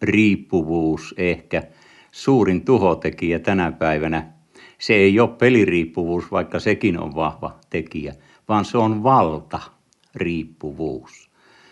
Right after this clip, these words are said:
Ajatellaan monessa maassa soditaan ja tapetaan kanssaihmisiä vallan takia.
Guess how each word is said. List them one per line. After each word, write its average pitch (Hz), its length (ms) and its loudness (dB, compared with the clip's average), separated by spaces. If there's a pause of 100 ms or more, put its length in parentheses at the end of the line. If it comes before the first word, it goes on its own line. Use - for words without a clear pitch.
(200)
Ajatellaan 98 880 2 (120)
monessa 120 440 2
maassa 95 580 0 (140)
soditaan 80 880 -2
ja 87 100 -6
tapetaan 80 800 -4 (100)
kanssaihmisiä 85 1000 -8
vallan 78 440 -2
takia. 71 480 -10